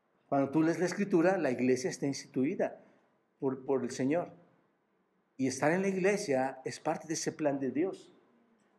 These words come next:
Tienes que entender que no es tu justicia, es mi justicia. Tienes que entender que la salvación se obtiene por medio de Cristo.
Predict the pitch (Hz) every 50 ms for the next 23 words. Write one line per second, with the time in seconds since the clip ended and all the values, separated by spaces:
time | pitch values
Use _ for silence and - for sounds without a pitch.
0 | _ _ _ - 151 156 156 170 180 - - 175 170 - 147 147 156 160 - 190
1 | 190 190 190 175 151 147 151 - - - - - - _ _ - 156 143 139 151
2 | 165 185 202 170 156 165 - - - 165 - 185 175 - - 220 202 - 147 139
3 | 143 - 165 156 - 180 - - - 208 - - - - _ _ _ _ _ _
4 | _ _ _ _ _ _ _ _ _ _ 147 160 180 185 185 - 208 196 196 208
5 | 185 160 175 175 - 185 175 175 160 160 - 190 175 180 175 156 170 151 - -
6 | - 160 156 170 170 - - 190 - - - 190 175 170 160 135 131 139 165 -
7 | - - - - 160 135 139 151 156 156 156 147 156 151 - - 208 202 - -
8 | -